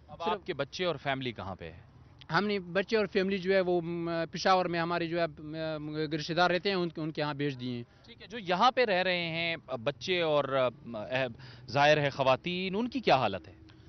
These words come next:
Speaker 2: ये भी बस, म, सिर्फ मिट्टी में, मिट्टी में पड़ी हुई है, ना कोई इनके, इन पास, इनके पास ना कोई बिस्तर है, ना कोई वो है, बिस्तर है। हमारे ये जो बिस्तर बिछाए हुए हैं, ये इनकी हालत भी आप देख रहे हैं, इन पे तकरीबन जो है एक महीने पे कोई सो नहीं सकता है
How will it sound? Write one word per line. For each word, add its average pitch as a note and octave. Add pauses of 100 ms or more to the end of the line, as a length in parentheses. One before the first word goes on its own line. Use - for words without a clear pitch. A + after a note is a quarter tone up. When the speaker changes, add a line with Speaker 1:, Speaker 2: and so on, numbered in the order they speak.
(500)
Speaker 2:
ये A#3+
भी D4+
बस, C#4
म, A#3
सिर्फ A#3+
मिट्टी A3
में, A3+
मिट्टी G#3+
में G3+
पड़ी G#3+
हुई G3+
है, G3
ना G#3
कोई G#3
इनके, G#3
इन G3+
पास, G#3
इनके G3+
पास G3
ना G3+
कोई G3+
बिस्तर G#3
है, G3
ना G3
कोई G3
वो G3+
है, G3+
बिस्तर G3
है। G3
हमारे G3+
ये G#3+
जो F3+
बिस्तर G3
बिछाए G#3
हुए G3+
हैं, G3
ये G3
इनकी G3+
हालत F#3
भी F#3
आप G3
देख F#3
रहे F#3+
हैं, E3+ (280)
इन G#3
पे G#3
तकरीबन G#3
जो G3+
है G#3
एक G#3+
महीने G#3
पे F#3+
कोई F#3+
सो G#3
नहीं G#3
सकता F3
है D3+